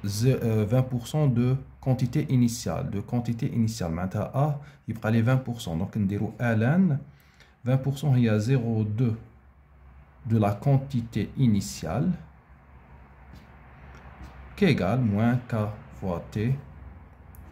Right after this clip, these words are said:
plus ln, quantité initiale. هنا راح نخرج le temps,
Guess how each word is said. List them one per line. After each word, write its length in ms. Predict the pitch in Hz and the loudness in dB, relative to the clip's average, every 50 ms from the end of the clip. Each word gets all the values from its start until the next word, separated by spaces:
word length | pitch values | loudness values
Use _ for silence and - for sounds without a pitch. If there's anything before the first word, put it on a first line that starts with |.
| - - - - - - | -20 -20 -20 -20 -10 -2
plus 280 | - 135 156 156 - - | 0 2 2 2 0 0
ln, 440 | 117 104 101 104 113 127 147 156 151 156 - - - - - - _ _ _ - - | 0 2 2 2 2 2 2 2 0 -2 -6 -14 -18 -20 -20 -20 _ _ _ -14 -4
quantité 480 | - 190 185 185 190 185 185 - 196 - | 0 0 0 2 0 -2 -2 -2 -4 0
initiale. 560 | - 120 110 104 101 - - - 80 76 - - - - - - - - - _ _ _ _ _ _ _ - - - - - - - - - - - - - - - - - - - - - | 2 4 4 2 0 -2 -8 -10 -10 -10 -10 -12 -14 -18 -20 -20 -20 -20 -20 _ _ _ _ _ _ _ -20 -20 -20 -20 -20 -20 -20 -20 -20 -20 -20 -20 -20 -20 -20 -20 -20 -20 -20 -6 2
هنا 300 | - 143 151 151 135 127 | 4 6 6 6 4 4
راح 160 | 123 - 139 | 2 2 0
نخرج 480 | 139 - 135 120 117 117 110 110 - - - - - | 0 0 0 -2 0 0 -2 -4 -6 -12 -20 -12 -6
le 340 | 113 110 113 113 107 98 - - - - - _ _ _ _ _ _ _ _ _ | -2 0 0 0 0 -2 -4 -10 -18 -20 -20 _ _ _ _ _ _ _ _ _
temps, 240 | - 135 127 120 | -2 0 0 0